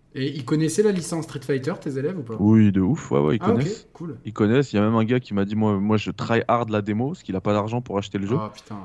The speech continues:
Speaker 2: Et il m'a dit, je fais la démo, mais non-stop.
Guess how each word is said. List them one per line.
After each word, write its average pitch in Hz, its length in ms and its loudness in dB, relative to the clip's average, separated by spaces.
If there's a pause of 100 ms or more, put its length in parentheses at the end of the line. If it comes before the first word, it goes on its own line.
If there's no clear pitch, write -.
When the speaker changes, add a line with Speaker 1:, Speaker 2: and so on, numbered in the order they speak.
(500)
Speaker 2:
Et 110 60 0
il 98 120 2
m'a 98 120 2
dit, 120 120 -2
je 98 180 0
fais 101 220 -4
la 98 140 2
démo, 101 300 0
mais 92 600 -2
non-stop. 110 480 2